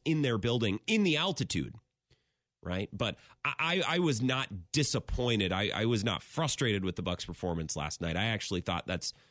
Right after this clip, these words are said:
that's, that's, I don't wanna say one of the best performances or, like, they haven't looked that good all year, 'cause I, I, I honestly can't pick and choose every single game, and I, I can't accurately say whether that's the best they've looked all year.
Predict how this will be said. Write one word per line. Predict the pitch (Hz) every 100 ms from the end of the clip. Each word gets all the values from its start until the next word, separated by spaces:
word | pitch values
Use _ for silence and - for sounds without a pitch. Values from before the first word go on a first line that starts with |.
| _ _ -
that's, | 98 - -
that's, | - 95 - - - - _ _ _ -
I | - - -
don't | 196
wanna | 214
say | 165 180
one | 156
of | 127
the |
best | 95 - 151 135
performances | - 123 139 147 156 151 151 143 117
or, |
like, | 85 95 113 113
they | 240
haven't | 202 123
looked | 143 139
that | 165 147
good | 180
all | 160 165
year, | 170 117
'cause | - 113 - _ _ _ _ _
I, | 107 - 131 104
I, | - 123
I |
honestly | 117 104 - 113
can't | - 92 69 _ _ -
pick | 123 -
and | 90
choose | 110 90
every | 92 90
single | - 87 85
game, | 80 80 82
and | 80
I, | 76 -
I | 82
can't | - 107 90
accurately | 85 92 78 82
say | - 82
whether | 82 80
that's | 80 82
the | -
best | 80 85 -
they've | 82
looked | 87 90 101
all | 101
year. | 107 107